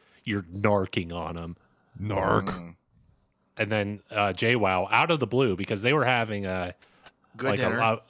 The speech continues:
Speaker 1: a, a fairly wholesome dinner. It's like, "Oh, yeah, everyone's favorite moment." And then J Wow's like, "My favorite moment is, Ronnie, Mike says you need to go to rehab."
Speaker 3: And then she does that stupid J Wow face where she can't shut her mouth 'cause her lips are fake.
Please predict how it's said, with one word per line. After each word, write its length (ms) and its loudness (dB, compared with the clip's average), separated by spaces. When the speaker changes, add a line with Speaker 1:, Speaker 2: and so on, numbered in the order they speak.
Speaker 1:
a, 60 2
a 40 2
fairly 480 2
wholesome 500 0
dinner. 360 2
It's 120 -8
like, 200 0
"Oh, 220 4
yeah, 200 4
everyone's 400 2
favorite 400 2
moment." 460 0
And 100 -4
then 140 2
J 200 4
Wow's 260 2
like, 120 2
"My 200 2
favorite 320 2
moment 580 0
is, 280 2
Ronnie, 500 2
Mike 280 2
says 300 2
you 80 0
need 180 2
to 60 0
go 180 0
to 80 -6
rehab." 680 -4
Speaker 3:
And 100 -10
then 120 -8
she 180 -10
does 240 -6
that 220 -6
stupid 800 -10
J 220 -10
Wow 240 0
face 460 -6
where 120 -12
she 140 -14
can't 320 -18
shut 200 -8
her 100 -10
mouth 300 -12
'cause 160 -14
her 120 -14
lips 280 -14
are 60 -12
fake. 360 -10